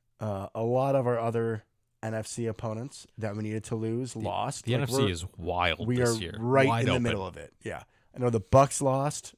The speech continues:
Speaker 1: to Mitch Trubisky.
Speaker 2: Are, are we, we just doing our, our around the league right now?
Speaker 1: Uh,
Speaker 2: We might
Speaker 1: I
Speaker 2: as
Speaker 1: can,
Speaker 2: well.
Speaker 1: I can jump around to that. Yeah, I didn't have
Speaker 2: Yeah,
Speaker 1: it pulled up.
Speaker 2: lost to
Speaker 1: but, uh,
Speaker 2: Mitch Trubisky, your,
Speaker 1: sh-,
Speaker 2: your boy.
Speaker 1: shout out to my boy Mitch.
Speaker 2: A half of Kenny Pickett and a half of Mitch.
Speaker 1: Mitch finished, like, eight of ten with a buck
Speaker 2: Yeah, he
Speaker 1: fifty
Speaker 2: looked
Speaker 1: and a
Speaker 2: good.
Speaker 1: touchdown.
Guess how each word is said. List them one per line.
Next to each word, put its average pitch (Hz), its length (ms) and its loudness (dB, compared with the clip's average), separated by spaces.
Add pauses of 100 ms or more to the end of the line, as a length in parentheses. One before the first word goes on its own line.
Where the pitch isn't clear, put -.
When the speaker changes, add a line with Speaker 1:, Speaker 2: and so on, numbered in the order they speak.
(160)
Speaker 1:
to 120 100 -2
Mitch 113 240 0
Trubisky. 131 460 4
Speaker 2:
Are, 98 180 -2
are 98 80 0
we, 104 200 0 (300)
we 104 100 2
just 98 200 -2
doing 98 200 2
our, 92 220 6
our 90 200 6
around 90 240 2
the 92 60 -4
league 90 200 0
right 113 160 2
now? 165 180 -4 (120)
Speaker 1:
Uh, 143 140 2
Speaker 2:
We 147 60 6
might 147 120 6
Speaker 1:
I 110 40 8
Speaker 2:
as 104 80 4
Speaker 1:
can, 101 80 0
Speaker 2:
well. 160 260 6
Speaker 1:
I - 120 -2
can 226 180 -10
jump 139 200 0
around 104 320 -2
to 123 100 -8
that. 135 160 2
Yeah, 139 160 -2
I 113 40 -2
didn't 131 140 -2
have 127 100 2
Speaker 2:
Yeah, 139 100 4
Speaker 1:
it 123 80 -2
pulled 120 200 2
up. 156 80 6
Speaker 2:
lost 98 260 4
to 113 140 6
Speaker 1:
but, 95 40 6
uh, 90 240 0
Speaker 2:
Mitch 101 240 4
Trubisky, 110 640 -2
your, 95 160 -2
Speaker 1:
sh-, - 40 0 (160)
Speaker 2:
your 101 140 -2
boy. 87 220 4
Speaker 1:
shout 143 260 8
out 156 200 6
to - 80 -4
my 156 120 8
boy 139 220 4
Mitch. 151 460 0
Speaker 2:
A 92 100 -2
half 92 260 2
of 104 60 -4
Kenny 92 220 -4
Pickett 107 340 0
and 87 180 -4
a 82 60 -2
half - 420 -4
of 82 120 -10 (500)
Mitch. - 560 -10
Speaker 1:
Mitch 131 280 -2
finished, 185 320 -6
like, 139 220 2
eight 135 180 0
of 143 120 -4
ten 135 240 0
with 156 100 -2
a 104 40 -4
buck 117 240 -4
Speaker 2:
Yeah, 98 120 0
he 104 80 4
Speaker 1:
fifty 127 120 4
Speaker 2:
looked 151 80 4
Speaker 1:
and 120 60 2
a 101 40 4
Speaker 2:
good. 107 80 4
Speaker 1:
touchdown. 180 540 4